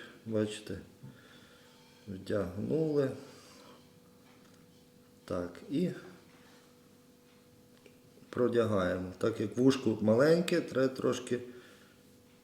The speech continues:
помучитись. Е, де в кого така от думка є, да, що потрібно, м, робити кількість, от коли зав'язуєте гачок, кількість оборотів так, щоб зрівнялось з жалом.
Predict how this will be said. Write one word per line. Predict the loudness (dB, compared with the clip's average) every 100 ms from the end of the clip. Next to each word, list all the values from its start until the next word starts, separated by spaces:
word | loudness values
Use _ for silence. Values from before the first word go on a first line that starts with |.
| -20 -18 -2
помучитись. | 0 2 0 -4 -10 -10 -10 -10 -10 -8 -10 2
Е, | 10 10 10 8 4 4 4 4 12
де | 12
в | 12
кого | 12 10
така | 10 12 12
от | 12 10
думка | 10 12 12
є, | 12 12
да, | 12 10
що | 6 2
потрібно, | 6 6 8 6 6 0 -2
м, | 2 4 2 -2 -14 -14 2
робити | 4 10 8 8
кількість, | 6 4 6 6 4
от | 2
коли | 6 6
зав'язуєте | 8 8 8 8 6 4
гачок, | 6 2 4
кількість | 2 4 2 4
оборотів | 4 10 10 8 6
так, | 6 6
щоб | 4 2 4
зрівнялось | 6 6 6 6 6 4 0 -10 -4
з | 0
жалом. | 6 8 8 6